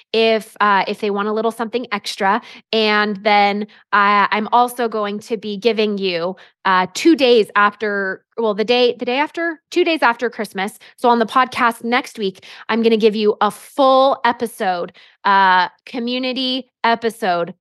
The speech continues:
for free here in Beyond the Rank. So today you're gonna get a little nugget. And then next week, uh, the, the two days after Christmas here on the podcast, make sure to tune in because I'm gonna be sharing a full live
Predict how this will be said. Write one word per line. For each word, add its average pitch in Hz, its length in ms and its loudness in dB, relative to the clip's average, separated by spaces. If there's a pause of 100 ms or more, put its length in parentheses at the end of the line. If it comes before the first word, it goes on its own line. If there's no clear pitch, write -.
(140)
for 262 340 2
free 190 440 -6 (240)
here 233 160 0
in 233 80 2
Beyond 208 220 2
the 196 60 -2
Rank. 165 180 -4
So 208 140 -4
today 294 320 0
you're 277 160 -2
gonna 233 160 -2
get 214 120 0
a 202 60 -2
little 214 220 -2
nugget. 226 580 -6 (320)
And 226 180 -6
then 214 300 -2
next 330 460 -2
week, 220 420 -6 (320)
uh, 185 520 4
the, 202 520 0
the 202 140 -8
two 302 200 -4
days 269 240 -2
after 240 300 0
Christmas 202 640 -8 (240)
here 247 160 2
on 247 100 4
the 277 80 -2
podcast, 214 460 0
make 214 160 -4
sure 214 140 -2
to 233 100 0
tune 302 220 -8
in 220 180 -2
because 214 260 -8
I'm 208 140 -2
gonna 202 220 -4
be 214 100 -6
sharing 185 460 -4
a 175 120 0 (320)
full 269 640 4 (280)
live 226 840 2